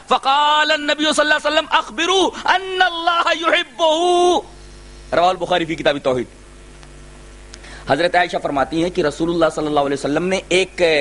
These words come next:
لشکر بھیجا اور لشکر کا ایک سردار بنا دیا۔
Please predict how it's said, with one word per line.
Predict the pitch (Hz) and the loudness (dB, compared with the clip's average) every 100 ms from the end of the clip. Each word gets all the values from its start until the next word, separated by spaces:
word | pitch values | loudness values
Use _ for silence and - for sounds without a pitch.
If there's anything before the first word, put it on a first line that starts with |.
| 127 | 0
لشکر | 123 180 - 165 123 | 0 -2 0 -2 -4
بھیجا | 101 - - - - | -8 -16 -20 -20 -2
اور | 185 196 208 | -2 0 -4
لشکر | - 254 240 226 | -2 0 0 2
کا | 233 | 0
ایک | 226 | 0
سردار | 175 165 202 190 | -2 2 0 0
بنا | 185 | -2
دیا۔ | 170 | -2